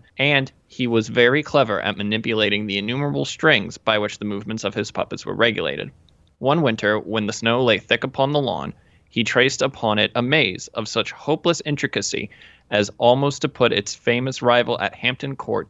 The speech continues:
in the shade. Carroll also began writing at an early age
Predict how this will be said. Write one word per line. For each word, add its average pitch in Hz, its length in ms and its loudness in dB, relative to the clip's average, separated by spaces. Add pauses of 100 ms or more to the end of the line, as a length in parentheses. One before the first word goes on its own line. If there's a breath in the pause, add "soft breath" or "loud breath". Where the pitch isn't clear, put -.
(120)
in 104 160 -4
the 101 100 0
shade. - 340 -10 (280)
Carroll 156 320 4
also 151 240 2
began 120 420 0
writing 123 400 2
at 101 80 -2
an 101 100 -4
early - 360 -10
age 113 360 -2